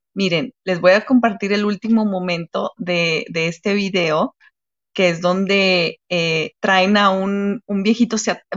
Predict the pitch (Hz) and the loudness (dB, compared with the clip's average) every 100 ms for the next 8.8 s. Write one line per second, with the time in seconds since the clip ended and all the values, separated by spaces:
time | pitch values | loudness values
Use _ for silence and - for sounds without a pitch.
0 | 196 214 262 247 240 240 214 180 180 202 | -2 -2 0 0 0 0 0 0 -2 -4
1 | 196 214 214 208 180 180 180 175 - 214 | -4 -2 -2 -2 -4 -2 0 -2 0 2
2 | 196 202 208 190 180 180 - 196 208 202 | 4 2 0 -2 -4 -6 -4 2 2 2
3 | 196 - 214 220 - 220 208 226 226 214 | -2 -2 0 0 -2 -2 0 2 0 -2
4 | 202 - 185 - 196 185 254 - - - | -4 -4 -8 -4 -2 0 -2 -6 -20 -20
5 | - 226 233 233 262 247 247 240 254 247 | -6 4 6 6 4 4 4 4 2 0
6 | 240 226 202 240 - _ _ _ - 220 | 0 2 2 -2 -6 _ _ _ 2 6
7 | 214 185 233 226 240 269 403 - _ - | 6 6 2 4 4 0 -4 -14 _ -2
8 | 233 214 220 226 - 202 175 | 2 4 4 0 0 -2 -4